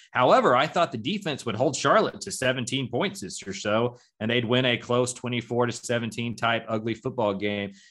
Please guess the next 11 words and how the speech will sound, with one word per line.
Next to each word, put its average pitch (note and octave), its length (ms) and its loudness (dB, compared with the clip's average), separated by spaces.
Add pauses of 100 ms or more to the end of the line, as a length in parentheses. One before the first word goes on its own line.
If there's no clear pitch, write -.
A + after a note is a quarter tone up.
(100)
Instead, C3 480 2
that C3+ 180 4
Rice C3 220 2
defense B2+ 380 -4
had A#2+ 160 0
its B2 180 -4
worst C3 240 -2
performance B2+ 560 -4
of A2+ 160 0
the G2 100 -4
year. C3+ 440 0